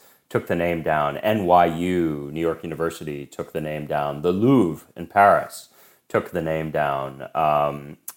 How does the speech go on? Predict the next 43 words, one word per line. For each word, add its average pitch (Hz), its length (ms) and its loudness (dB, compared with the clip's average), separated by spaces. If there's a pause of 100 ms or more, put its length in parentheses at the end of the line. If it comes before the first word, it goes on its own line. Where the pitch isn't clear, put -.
(120)
uh, 71 600 0
you're 90 140 -4
seeing 82 320 -4
it 78 80 0
at 78 140 -2
the 85 60 -6
universities 82 640 -2
in, 82 340 -4
in, 82 380 -6
uh, 80 300 0
Scotland - 580 2 (120)
that 85 200 -4
they 78 520 0 (500)
have 85 460 0
contributed 80 600 -4
to. 71 360 -4 (500)
And, 117 520 6
uh, - 200 -14
my 156 420 0
sense 170 300 2
is 131 180 2
that 104 280 4
the 117 100 4
more 117 720 6
of 98 280 0
this 92 200 0
story 101 300 2
that 90 140 -4
comes 107 240 -2
out, 160 200 6
the 117 60 0
harder 113 480 6
it 92 160 -2
gets 85 280 2
for 90 120 -6
these 78 220 -4
institutions, 78 640 -8
because 95 260 -2
I 98 100 4
do 135 260 2
think 110 220 -2
that 90 180 -2
there's 90 300 0